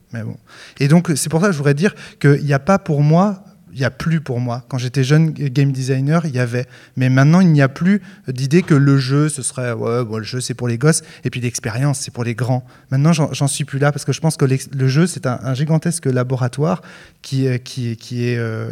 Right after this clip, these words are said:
qui est, euh, décorrélé de, des enjeux extérieurs que donne l'expérience. Enfin, je... Je sais pas si je suis très clair, mais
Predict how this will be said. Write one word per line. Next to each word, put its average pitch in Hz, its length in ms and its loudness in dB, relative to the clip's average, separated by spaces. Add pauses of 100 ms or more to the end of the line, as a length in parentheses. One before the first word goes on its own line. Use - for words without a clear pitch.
(380)
qui 135 240 -2
est, 127 60 2
euh, 120 120 0 (400)
décorrélé 143 680 2
de, 127 300 0 (140)
des 135 500 -2
enjeux 135 500 0
extérieurs 143 520 0
que 139 120 0
donne 135 240 2
l'expérience. 123 540 -6
Enfin, 113 120 -8
je... 117 100 -8 (440)
Je 120 340 -6
sais - 140 -14
pas 139 160 -6
si - 140 -10
je 123 40 -12
suis 127 120 -10
très 123 200 -10
clair, 135 260 -8
mais 117 220 -8